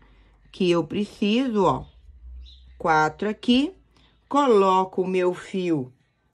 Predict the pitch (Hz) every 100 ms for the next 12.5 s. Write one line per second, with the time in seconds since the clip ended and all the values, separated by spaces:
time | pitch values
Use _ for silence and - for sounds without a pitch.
0 | - 160 175 180 214 202 220 220 240 269
1 | 415 440 _ _ - - - - - -
2 | - - - - _ _ _ - 165 165
3 | 160 151 160 156 156 170 185 208 175 202
4 | 220 294 - 554 - _ _ _ _ _
5 | _ _ _ _ - 220 233 175 156 160
6 | 220 226 247 247 466 - - - - -
7 | 330 359 277 285 294 294 294 311 294 277
8 | 262 262 330 370 285 254 240 _ _ _
9 | - 247 254 254 247 269 262 247 262 233
10 | 262 294 220 214 220 180 143 - - 170
11 | 202 202 196 208 240 - 220 240 254 233
12 | 254 262 196 175